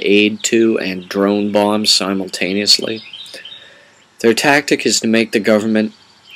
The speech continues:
at all levels bigger and bigger by making up new laws and new departments,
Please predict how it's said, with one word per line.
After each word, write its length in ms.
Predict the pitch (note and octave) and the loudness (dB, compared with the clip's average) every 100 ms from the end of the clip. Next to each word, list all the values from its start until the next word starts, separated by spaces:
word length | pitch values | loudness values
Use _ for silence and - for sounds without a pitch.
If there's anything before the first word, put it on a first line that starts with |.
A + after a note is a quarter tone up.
| - | -2
at 200 | G2+ G2 | 0 4
all 440 | A#2 B2 C3+ B2 | 4 6 6 6
levels 540 | A#2+ A#2+ G2+ F2+ - - - | 6 4 2 -4 -4 -8 0
bigger 340 | A#2 A#2+ B2+ B2 | 2 4 4 4
and 320 | A2+ A2+ G2+ | 0 -2 0
bigger 360 | G#2+ G2+ F2+ | 2 2 0
by 220 | F2+ F#2 F#2+ | -8 -4 0
making 420 | G2+ G#2 G2+ G2+ | 0 0 0 -2
up 100 | G2+ | -2
new 280 | G2+ G#2+ A#2+ | 0 2 4
laws 460 | A#2+ A#2 A#2 A2+ | 4 4 4 0
and 140 | G#2 F#2 | -2 0
new 180 | G#2+ | 2
departments, 680 | A2+ - A2+ A2+ G#2+ G2 - | 2 0 0 0 -2 -2 -2